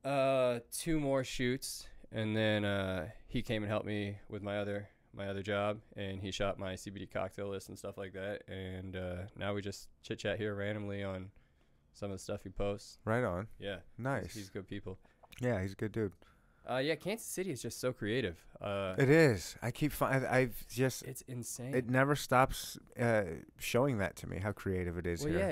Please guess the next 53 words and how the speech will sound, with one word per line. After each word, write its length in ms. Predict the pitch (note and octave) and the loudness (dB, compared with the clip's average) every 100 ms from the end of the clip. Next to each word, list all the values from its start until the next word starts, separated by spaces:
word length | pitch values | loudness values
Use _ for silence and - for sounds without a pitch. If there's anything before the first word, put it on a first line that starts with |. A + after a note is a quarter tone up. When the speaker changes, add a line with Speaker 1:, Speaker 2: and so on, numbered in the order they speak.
| A#2+ | 0
Speaker 1:
and 120 | C3+ | 0
you 80 | C#3+ | -2
see 220 | - F3 | -4 -4
some 180 | F3 D#3 | -2 -2
of 60 | |
these, 140 | A#2+ G#2+ | -2 -2
like, 160 | G2 - | -4 0
high 260 | B2 B2+ | 2 2
quality 380 | - A#2+ B2 A2+ | 2 0 0 0
productions 480 | - G#2 A#2 G2+ F#2+ | -2 0 0 -2 -8
coming 220 | G#2+ G2 | -4 -2
out 120 | F#2+ - | -2 -4
from 140 | G2+ | -4
local 260 | G#2 - G2+ | -4 -4 -6
people, 440 | A#2 A#2+ A#2+ C3 - _ - | -6 -4 -6 -6 -14 _ -4
and 140 | A#2 | 0
you, 200 | A#2+ B2 A#2+ | 0 -2 -4
you 160 | A#2+ | -2
would 160 | B2+ - | -2 -2
think 260 | C3+ C#3+ - | -2 -2 -2
that 120 | G#2 | -2
it 40 | |
was 140 | F#2+ G2+ | -2 -2
a 60 | |
larger 300 | G2 A#2 G#2+ | 0 2 0
scale, 320 | - C3 C3 | -4 -2 0
but 140 | G#2 G2+ | 0 -4
it's 100 | - | -4
just 320 | B2+ - - _ _ - | -6 -6 -16 _ _ -12
the 160 | A2 | -6
dude 280 | A#2 B2 C3+ | -2 0 0
that 200 | A2 G2 _ - - _ _ _ _ _ _ | -2 -2 _ -20 -20 _ _ _ _ _ _
works 260 | - B2+ - | -2 -2 -2
at 60 | - | 0
Whole 240 | A2 C#3+ | 2 2
Foods 400 | - F#2 F2+ F#2 | 0 -2 -4 -4
who 180 | A2 G2+ | -2 0
also 360 | G#2+ A2 A2 G2+ | 2 2 0 -2
just 240 | G#2+ - | -4 -6
happens 540 | - - B2 A#2+ A2 - | -6 0 2 0 -6 -4
to 80 | |
make 280 | G#2+ G#2+ G2+ | -2 -2 -4
dope 240 | G#2 A2 G#2 | -2 -2 0
ass 280 | G2+ - | -2 -2
cinematography 760 | G#2+ G2+ F#2+ G2+ G#2+ F#2+ - G2 | -6 -6 -4 -2 -2 -4 -4 -4
on 80 | F#2 | -4
the 80 | F#2+ | -4
<laughs> 0 | |
side. 460 | - E3 G#2+ G2 | 2 4 4 2
Speaker 2:
Right. 100 | - | 2
Oh, 140 | A#2+ B2 | 4 4
yeah. 220 | B2+ F2+ | 4 2
Speaker 1:
Yeah. 240 | A#2 G#2+ | 0 -2